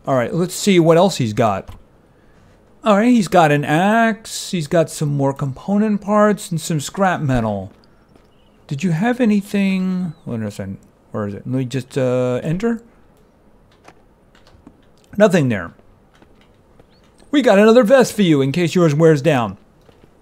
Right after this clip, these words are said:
All right, so let's get back before that wolf becomes a problem, right?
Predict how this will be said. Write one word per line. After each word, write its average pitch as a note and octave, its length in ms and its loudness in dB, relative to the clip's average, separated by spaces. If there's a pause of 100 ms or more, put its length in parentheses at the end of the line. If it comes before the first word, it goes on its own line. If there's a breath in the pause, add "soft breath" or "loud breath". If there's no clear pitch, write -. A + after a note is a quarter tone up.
(520)
All F3+ 60 2
right, E3 180 2
so F3+ 160 -2
let's F#3 180 -2
get E3 220 0
back D#3 260 2
before D3 280 -2
that C#3 180 0
wolf C3+ 240 0
becomes A#2 320 -2
a A2+ 60 -2
problem, G2+ 580 -4
right? D3 240 -4